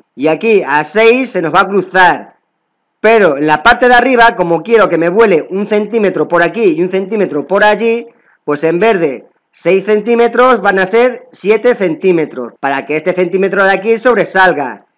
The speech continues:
Eh, tened mucho cuidado porque estoy mezclando centímetros y milímetros, aunque pongo bien las medidas en cada uno para que no os hagáis líos.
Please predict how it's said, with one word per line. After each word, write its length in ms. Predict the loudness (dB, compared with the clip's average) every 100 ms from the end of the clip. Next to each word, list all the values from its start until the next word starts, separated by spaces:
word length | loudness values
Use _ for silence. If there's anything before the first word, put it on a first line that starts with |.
| _ _ _
Eh, 500 | -4 -2 0 0 0 0
tened 200 | 0 2
mucho 300 | 2 2 2
cuidado 380 | 4 4 4
porque 200 | 2 0
estoy 140 | -2 -2
mezclando 420 | -2 0 0 0
centímetros 760 | -4 -6 -2 -2 0 0 0 -2 -20 -8
y 100 | -4
milímetros, 680 | 0 0 0 -2 -4 -8 -12
aunque 320 | -10 -6 -8
pongo 340 | -2 0 0
bien 200 | 2 2
las 100 | 2
medidas 300 | -2 -2 -4
en 80 | -4
cada 280 | -4 0 2
uno 420 | 2 2 0 -2 -12 _ _ _
para 180 | -6 -4
que 80 | -2
no 100 | -2
os 80 |
hagáis 220 | -2 -2 -2
líos. 480 | 0 0 0 -8